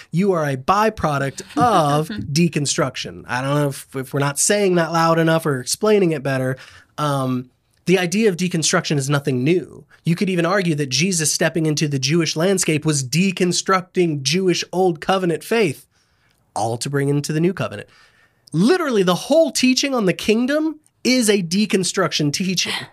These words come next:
Speaker 2: <laughs>
Speaker 1: You've heard it said, but I'm
Speaker 2: Yes.
Speaker 1: telling
Speaker 2: Yeah.
Speaker 1: you. I mean, it's just, now, you could argue, "Lauren, you're just seeing through the lens you wanna see." All right,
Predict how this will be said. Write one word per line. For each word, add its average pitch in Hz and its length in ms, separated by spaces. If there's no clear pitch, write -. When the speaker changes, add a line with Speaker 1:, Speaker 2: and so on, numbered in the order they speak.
Speaker 2:
<laughs> - 320
Speaker 1:
You've 277 340
heard 196 280
it 170 160
said, 127 560
but 160 340
I'm 214 440
Speaker 2:
Yes. 147 120
Speaker 1:
telling 135 360
Speaker 2:
Yeah. 107 100
Speaker 1:
you. 113 200
I 175 80
mean, 233 400
it's 233 240
just, 262 200
now, 165 80
you 196 160
could 240 120
argue, 143 340
"Lauren, 180 300
you're 196 100
just 190 160
seeing 151 200
through 156 100
the 139 80
lens 135 240
you 160 80
wanna 190 200
see." - 240
All 220 100
right, 220 240